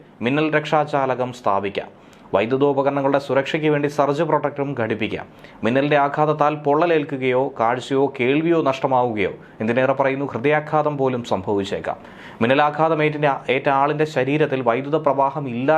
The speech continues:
എന്നുള്ളതാണ് യാഥാർത്ഥ്യം. അതുകൊണ്ട് മിന്നലേറ്റ ആളിന് പ്രഥമ ശുശ്രൂഷ നൽകാനായി ആരും മടിക്കരുത്. മിന്നലേറ്റാൽ ആദ്യം മുപ്പത് സെക്കൻഡ് എന്ന് പറയുന്നത് ജീവൻ രക്ഷിക്കാനുള്ള സുവർണ്ണ നിമിഷങ്ങളാണ്. വളർത്തുമൃഗങ്ങളെ തുറസായ സ്ഥലത്ത് ഈ സമയത്ത് കെട്ടരുത്. അവയെ അഴിക്കാനും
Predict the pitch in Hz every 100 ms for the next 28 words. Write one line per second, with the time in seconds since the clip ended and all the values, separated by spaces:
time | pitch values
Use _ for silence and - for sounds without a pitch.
0 | 160 151 143 131 120 107 98 104 107 98
1 | 87 - 120 135 98 117 - - - 110
2 | 139 147 156 143 147 143 147 120 143 165
3 | - 139 - 143 147 131 127 127 127 120
4 | 110 127 110 101 107 117 92 - - -
5 | - - 117 135 139 143 139 143 147 147
6 | 139 170 170 170 156 170 175 165 151 135
7 | 139 131 113 127 143 143 135 135 131 127
8 | 123 - 127 135 131 110 113 - 113 90
9 | 80 69 - - - - - 117 160 190
10 | 180 165 165 165 165 - 139 143 151 170
11 | 170 165 147 135 139 139 139 131 131 117
12 | 113 101 95 107 120 127 117 127 139 139